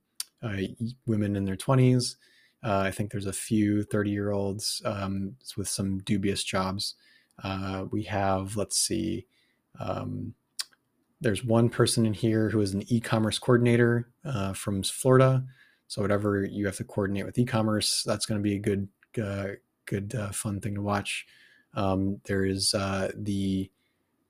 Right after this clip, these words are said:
content creator. So we have one of those sort of throwaway bullshit, "I'm just an Instagram celebrity" jobs. Um,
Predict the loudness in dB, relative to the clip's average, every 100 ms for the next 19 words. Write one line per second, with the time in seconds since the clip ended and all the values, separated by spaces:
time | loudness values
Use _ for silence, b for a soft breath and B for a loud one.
0 | _ -20 -10 0 2 4 4 2 6 8
1 | 10 10 6 4 2 2 2 0 -2 0
2 | 0 0 0 0 0 -2 -6 -14 _ _
3 | _ 0 4 4 4 2 2 2 0 2
4 | 0 -2 -4 -4 -2 -2 -4 -6 -6 -6
5 | -4 -4 -4 -2 -4 0 0 0 -2 -6
6 | b b b b b -4 -2 -2 -2